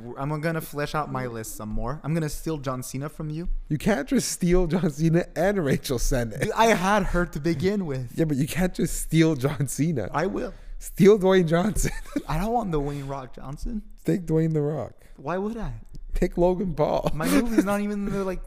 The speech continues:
Speaker 1: the jungle. I don't need him.
Speaker 2: What? What are you talking about?
Speaker 1: Dwayne The Rock Johnson.
Speaker 2: Why would he be in the jungle?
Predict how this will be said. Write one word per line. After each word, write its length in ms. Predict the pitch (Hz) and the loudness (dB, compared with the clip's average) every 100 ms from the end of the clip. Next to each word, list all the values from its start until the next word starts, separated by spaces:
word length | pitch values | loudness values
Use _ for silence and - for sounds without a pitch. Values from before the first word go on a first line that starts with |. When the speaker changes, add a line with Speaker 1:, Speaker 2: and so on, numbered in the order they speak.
| - 156 | -8 -6
Speaker 1:
the 100 | 165 | -4
jungle. 680 | 190 240 240 156 104 - - - - - - | -2 -4 -4 -4 -6 -12 -18 -16 -16 -14 -10
I 80 | 143 | -6
don't 200 | 143 196 | -4 -4
need 200 | 175 214 | -4 -4
him. 240 | 196 117 113 - - - 113 | -6 -12 -14 -20 -20 -18 -10
Speaker 2:
What? 300 | - - - | -10 -10 -14
What 640 | - - - - - - | -16 -16 -12 -12 -12 -12
are 20 | |
you 60 | 156 | -8
talking 300 | 156 - 123 | -8 -6 -6
about? 180 | - - - - - - 127 | -4 -6 -10 -18 -18 -14 -10
Speaker 1:
Dwayne 280 | 127 160 160 | -8 -6 -6
The 60 | |
Rock 280 | 160 160 147 | -6 -6 -8
Johnson. 440 | 147 208 202 - - | -8 -8 -10 -12 -10
Speaker 2:
Why 180 | 120 143 | -2 0
would 160 | 156 | 2
he 60 | 151 | 0
be 180 | 147 143 | -2 -2
in 60 | |
the 80 | 139 | -2
jungle? 480 | 127 135 160 - | -4 -6 -8 -12